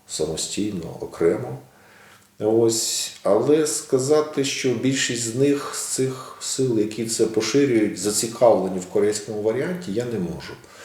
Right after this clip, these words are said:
Вони використовують це як страшилку для залякування. Так само, як певні експерти тут в Україні використовували, м, ядерний удар, можливість ядерного удару по Україні чи там, по Польщі з метою залякування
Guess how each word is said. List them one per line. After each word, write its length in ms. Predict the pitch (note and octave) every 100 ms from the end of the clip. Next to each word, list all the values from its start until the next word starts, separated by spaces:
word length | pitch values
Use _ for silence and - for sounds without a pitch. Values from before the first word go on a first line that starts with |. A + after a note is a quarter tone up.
| - - - - - - _ _
Вони 280 | F2 C3+ F3
використовують 1080 | E3+ E3 C#3+ - - B2+ A2+ A2 G#2+ G#2+ -
це 180 | A#2+
як 140 | A2 -
страшилку 880 | - A2 A2 - D#3+ - G2 F2+ F2
для 180 | F2 G2
залякування. 720 | F#2 F2 D2+ - E2 D2+ E2+
Так 160 | - A2+
само, 400 | - F3+ F#3 A#2
як 280 | G2+ - -
певні 360 | B2+ C3 A2
експерти 800 | F2+ - - A#2 A2+ - G2 F#2
тут 260 | F2 F#2+ F2+
в 60 |
Україні 460 | F2 F#2 A2+ A#2+ F#2+
використовували, 1120 | D#2+ D#2+ - E2 - G#2 G#2 F#2+ F2+ F2 F2
м, 200 | E2+ - - F2+ D#2+ D#2+ D#2 D#2+
ядерний 540 | F#2 F#2+ F2 E2+ E2+
удар, 400 | E2 E2 G2+ A2+
можливість 580 | F2+ E2+ F2 E2 - -
ядерного 460 | D#2+ D#2+ E2 E2+ E2+
удару 480 | F2+ B2 C#3+ B2 -
по 80 | E2+
Україні 680 | D#2+ D#2 - E2 G2+ B2+ -
чи 180 | - -
там, 280 | - - - -
по 280 | - - A#2
Польщі 480 | B2+ - - F#2
з 140 | - F2+
метою 360 | F2 A#2 A2
залякування 800 | E2+ F2+ F#2 B2+ - G2 E2+ D#2+